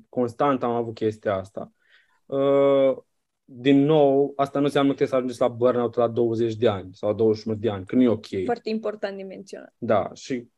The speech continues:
Speaker 1: cum vă dați seama de chestia asta, trebuie să vă placă ce faceți. Deși sună așa foarte,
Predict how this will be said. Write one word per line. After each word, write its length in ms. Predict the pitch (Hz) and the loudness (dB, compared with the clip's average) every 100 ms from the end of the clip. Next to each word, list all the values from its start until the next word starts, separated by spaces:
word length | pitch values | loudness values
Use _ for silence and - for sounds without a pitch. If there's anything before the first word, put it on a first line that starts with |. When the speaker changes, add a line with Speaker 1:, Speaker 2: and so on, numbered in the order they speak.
| _ _ | _ _
Speaker 1:
cum 160 | - 139 | -2 0
vă 100 | 143 | 4
dați 220 | 143 - | 2 2
seama 240 | 143 143 | -2 -2
de 60 | 135 | -4
chestia 340 | - 143 190 | -6 -4 -2
asta, 180 | 190 175 | -2 -4
trebuie 200 | 170 196 | -6 -6
să 60 | 196 | 0
vă 140 | 214 | 0
placă 320 | 202 147 123 | 4 2 2
ce 120 | - | -8
faceți. 640 | - 131 101 101 110 110 _ | -2 0 2 -2 -8 -14 _
Deși 240 | 135 - 170 | -4 0 0
sună 260 | 175 143 | 2 2
așa 480 | 127 - 123 110 104 | 2 2 2 2 -2
foarte, 400 | - 135 117 - | 0 0 0 -2